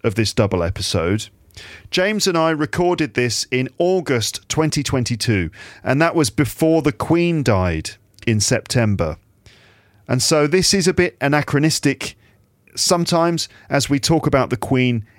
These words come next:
in the present tense, as she was still alive and still the head of state of the country at the time we recorded this. So just keep that in mind while you're listening to this, I guess. Oh, and by the way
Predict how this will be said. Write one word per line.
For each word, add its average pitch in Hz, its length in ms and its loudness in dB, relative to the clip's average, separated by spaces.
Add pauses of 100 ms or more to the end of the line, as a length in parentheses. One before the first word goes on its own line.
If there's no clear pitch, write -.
in 127 140 2
the 113 60 -2
present 113 480 -2
tense, - 600 -2 (880)
as 123 180 0
she 139 220 0
was 110 180 -2
still 127 240 0
alive 107 540 0 (320)
and 104 400 -2
still 113 400 0
the 98 120 0
head 107 260 -2
of 92 80 -4
state 98 400 -2
of 107 140 -2
the 98 80 -6
country 98 520 -2
at 104 160 -4
the 104 60 -4
time 98 340 0
we 92 140 -2
recorded 98 600 0
this. - 360 -2 (500)
So 202 220 0
just 180 200 -2
keep 196 200 -2
that 147 220 0
in 120 100 0
mind 104 360 0
while 101 320 -2
you're 92 100 0
listening 92 320 -4
to - 100 -6
this, - 400 -6
I 101 80 -4
guess. - 340 -6 (840)
Oh, 165 160 0
and 127 120 -2
by 208 200 2
the 185 100 0
way 117 360 0